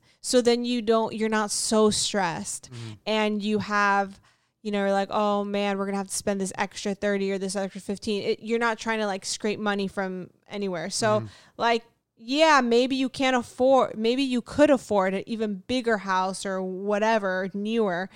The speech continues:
Speaker 1: But I think that mentally, for your mental health and just to be more comfortable and happy, I think that it's good to go below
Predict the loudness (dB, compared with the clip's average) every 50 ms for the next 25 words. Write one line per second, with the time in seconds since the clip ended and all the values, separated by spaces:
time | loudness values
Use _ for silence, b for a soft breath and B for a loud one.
0 | B B B B _ 0 2 2 2 2 0 -2 -2 -2 -6 _ -2 0 0 0
1 | -2 -4 -4 0 2 4 4 4 4 2 0 -2 -2 -2 -2 -2 -2 -2 0 0
2 | 0 0 -2 -4 -4 -4 -4 -4 -4 -2 -2 -4 -4 -2 -4 -4 -2 0 0 2
3 | 2 0 -2 -6 b b b b b -10 -8 -6 -4 -2 -4 -4 -4 -6 -6 -6
4 | -6 -4 -4 -4 -4 -6 -6 -6 -4 -4 -4 -2 -4 -2 0 0 0 0 0 -4
5 | -6 -6 -4 -4 -2 -2 -2 -4 _ -6 -4 -4 -4 -4 -6 b b b b b
6 | b -10 -8 -8 -8 -6 _ -6 -4 -4 -4 -4 -4 -2 -2 -2 -2 -4 -6 -8
7 | -10 -12 -12 _ -4 0 0 2 2 0 -2 -6 _ -8 -4 -2 0 0 0 0
8 | 0 -2 -2 -4 -6 -8 -12 _ -20 -16 -8 -4 -2 -2 -2 -2 -2 -4 -4 -4
9 | -2 -2 -2 -2 -2 -2 -4 -6 -8 -12